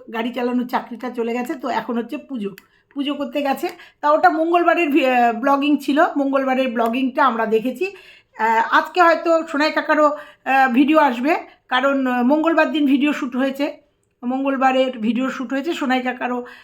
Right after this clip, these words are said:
আহ, ভিডিও শ্যুট হয়েছে, কারণ এই যে প্রাইস টাইজগুলো এনেছে, আজকে হয়তো, আহ, সেও দুদিন ভিডিও দেয়নি, তারও তিন দিনের আগের একটা ব্লগিং চেয়েছি বাচ্চাদের ওই কোল্ড ড্রিঙ্কস নিয়ে যে, আহ, উম, গেমিংটা হয়েছে, সেই ভিডিও পেয়েছি। তো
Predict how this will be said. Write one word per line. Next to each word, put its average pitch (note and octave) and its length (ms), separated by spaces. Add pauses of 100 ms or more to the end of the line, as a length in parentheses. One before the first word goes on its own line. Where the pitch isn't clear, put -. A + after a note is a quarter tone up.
(100)
আহ, A3+ 220
ভিডিও B3 260
শ্যুট B3+ 240
হয়েছে, B3 220
কারণ A#3+ 260
এই A#3+ 80
যে A#3+ 80
প্রাইস C4+ 280
টাইজগুলো C4+ 440
এনেছে, C4 280
আজকে C#4+ 260
হয়তো, A#3+ 340 (260)
আহ, A3 100
সেও D4 260
দুদিন C#4+ 320
ভিডিও B3 280
দেয়নি, A#3+ 300
তারও A#3 540
তিন D#4 300
দিনের D4 260
আগের B3+ 260
একটা C#4+ 320 (340)
ব্লগিং C#4+ 360 (120)
চেয়েছি C#4 260
বাচ্চাদের A#3+ 520
ওই B3 180 (200)
কোল্ড F4 200
ড্রিঙ্কস D#4+ 340
নিয়ে C4+ 220
যে, A#3+ 320 (240)
আহ, A3 360
উম, G#3 480 (180)
গেমিংটা C4+ 440
হয়েছে, F#3 300 (300)
সেই D#4 220
ভিডিও C#4 280
পেয়েছি। C4 440 (280)
তো D#4 220